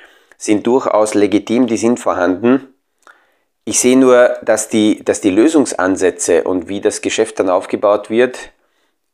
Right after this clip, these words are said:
ähm, mit, mit der Jugend, ähm, nicht ideal ist und dass hier,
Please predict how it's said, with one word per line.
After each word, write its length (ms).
ähm, 280
mit, 320
mit 200
der 60
Jugend, 580
ähm, 320
nicht 380
ideal 480
ist 280
und 200
dass 120
hier, 600